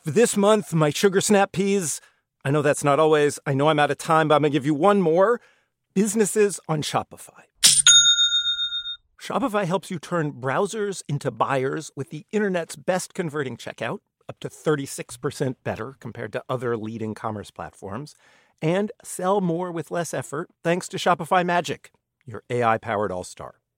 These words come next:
There are key moments in every endeavor. I ask pretty much everybody I interview on this show about their key moments, their breakthroughs, their failures, their turnarounds, and Shopify can be there for you at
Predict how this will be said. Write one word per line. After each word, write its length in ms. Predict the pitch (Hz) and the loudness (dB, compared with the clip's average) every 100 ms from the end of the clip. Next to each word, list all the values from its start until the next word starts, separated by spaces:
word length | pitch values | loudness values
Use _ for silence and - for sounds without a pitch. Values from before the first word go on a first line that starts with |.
| _ _ _ _ - | _ _ _ _ -4
There 140 | 143 | -4
are 80 | 143 | -4
key 220 | - 190 | -6 -4
moments 540 | 160 160 180 202 - _ _ - | -2 -4 -4 -6 -10 _ _ -8
in 220 | 135 135 139 | -6 -6 -8
every 460 | 120 143 139 139 - _ - | -8 -6 -6 -8 -14 _ -14
endeavor. 540 | 107 98 101 143 160 - _ _ _ _ _ 117 | -10 -8 -6 -6 -8 -16 _ _ _ _ _ -8
I 80 | |
ask 280 | 113 151 - | -6 -6 -8
pretty 180 | - 190 | -6 -4
much 200 | 175 147 - | -2 -4 -2
everybody 480 | 151 214 165 165 175 | -2 2 2 2 2
I 60 | |
interview 480 | 175 214 190 165 190 | 4 4 4 4 4
on 120 | 185 | 4
this 140 | 190 - | 4 0
show 480 | - 214 175 175 - _ _ - | 2 4 4 2 -6 _ _ -6
about 280 | 156 180 170 | -2 0 0
their 200 | 175 175 | 0 -2
key 200 | - 120 | -4 -6
moments, 420 | 92 78 - - _ | -6 -12 -18 -20 _
their 120 | 139 | -8
breakthroughs, 680 | 139 208 - 185 165 147 - | 0 0 0 0 0 0 -4
their 120 | 98 | -8
failures, 760 | - 175 160 147 139 135 - - _ _ | -4 2 2 4 2 2 -4 -14 _ _
their 100 | 117 | -14
turnarounds, 600 | - 131 120 107 101 92 - _ _ _ - | -4 0 0 0 -2 -6 -14 _ _ _ -12
and 100 | 113 | -2
Shopify 640 | 214 185 - 143 127 135 | 0 2 0 0 0 -2
can 220 | - 135 | -4 -4
be 120 | 127 131 | -2 0
there 180 | 127 | 2
for 160 | 113 135 | 0 -4
you 480 | 120 131 104 104 - - | -4 -4 -4 -6 -10 -6
at 160 | 110 | -6